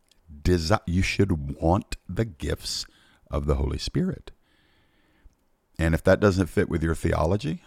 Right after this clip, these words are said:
I humbly but clearly submit to you, your theology in this area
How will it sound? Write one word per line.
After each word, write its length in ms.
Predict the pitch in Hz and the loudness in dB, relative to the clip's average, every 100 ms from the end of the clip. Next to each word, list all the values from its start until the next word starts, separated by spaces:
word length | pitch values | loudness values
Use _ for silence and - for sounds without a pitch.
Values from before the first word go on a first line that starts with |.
| - | -8
I 180 | 78 76 | -4 -4
humbly 680 | - 80 80 78 95 135 123 | -4 -2 0 0 0 -2 -6
but 240 | 71 - - | -8 -10 -10
clearly 680 | - - 131 143 98 80 | -14 -6 0 2 4 2
submit 400 | - - 92 - | -2 -2 0 -2
to 100 | - | -4
you, 240 | 67 - - - - - _ | -8 -6 -8 -10 -20 -20 _
your 340 | - 71 76 101 | -4 2 4 4
theology 720 | - 69 50 80 - 85 - | 4 4 4 0 0 -2 -2
in 160 | - 71 | -2 -2
this 220 | - - | -2 -2
area 420 | - - - 80 | -4 -2 -4 -6